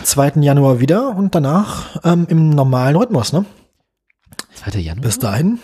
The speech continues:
Speaker 1: macht's gut. Danke fürs Dabeisein.
Speaker 2: Vielen Dank und, äh, ich hab eigentlich nichts weiter mehr zu sagen.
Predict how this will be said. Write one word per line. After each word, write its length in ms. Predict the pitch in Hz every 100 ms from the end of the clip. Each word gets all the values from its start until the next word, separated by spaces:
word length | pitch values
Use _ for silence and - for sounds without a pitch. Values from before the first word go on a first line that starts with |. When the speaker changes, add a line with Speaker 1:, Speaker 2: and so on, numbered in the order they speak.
| -
Speaker 1:
macht's 240 | 190 -
gut. 260 | 269 214 113
Danke 200 | 139 139
fürs 140 | 160 156
Dabeisein. 400 | 165 190 113 98 _ _ _ _
Speaker 2:
Vielen 220 | - 143 165
Dank 260 | 151 156
und, 380 | 107 107 107 - - -
äh, 260 | 113 110 110 - _ -
ich 160 | 123 156
hab 100 | -
eigentlich 200 | 131 160
nichts 140 | 151 -
weiter 160 | 123
mehr 120 | 123 120
zu 120 | 123
sagen. 360 | 110 104 139